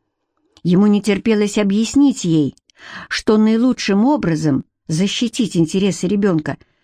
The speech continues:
вовсе не значит сблизиться с ним. Это случилось с мальчиком по имени Матео и едва не стоило ему жизни.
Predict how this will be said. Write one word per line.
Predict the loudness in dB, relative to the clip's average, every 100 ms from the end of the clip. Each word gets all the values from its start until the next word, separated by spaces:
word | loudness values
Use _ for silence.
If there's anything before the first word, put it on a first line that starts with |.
| _ _
вовсе | 0 0 0 0
не | 0 2
значит | 0 0 -2 -4
сблизиться | -2 0 0 0 -4 -4 -8
с | -2
ним. | 0 0 -2 -10 _ _ _ _ _ _ _ _ _ _
Это | -2 0 0
случилось | 0 0 0 2 0
с | 0
мальчиком | 0 2 0 -4 -2 -2
по | 0 0
имени | 2 2 2 0 -4 -4
Матео | 0 0 0 0 2 0 0 -2 -8 _ _ _ _ _ _
и | 0
едва | 0 2 2 4
не | 2
стоило | 0 -2 0 2 0
ему | 2 2 2
жизни. | 0 0 -2 -4 -6